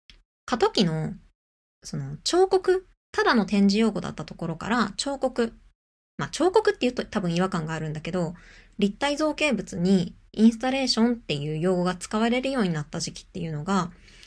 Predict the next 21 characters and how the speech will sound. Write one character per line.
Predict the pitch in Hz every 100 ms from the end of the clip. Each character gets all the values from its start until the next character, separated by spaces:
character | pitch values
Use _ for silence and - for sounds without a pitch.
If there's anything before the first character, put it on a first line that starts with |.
| - - _ -
え | 175 156 151
ー、 |
千 | 302 302
九 | 202
百 | 190 - 156
六 | 151 190
十 | 220 226
年 | 214
か | -
ら | -
七 | 156 170 196
十 | 220 226
年 | 220 147
代 | -
っ | - -
て | 170
い | 160
う | 160
時 | -
期 | -
が、 | 185 170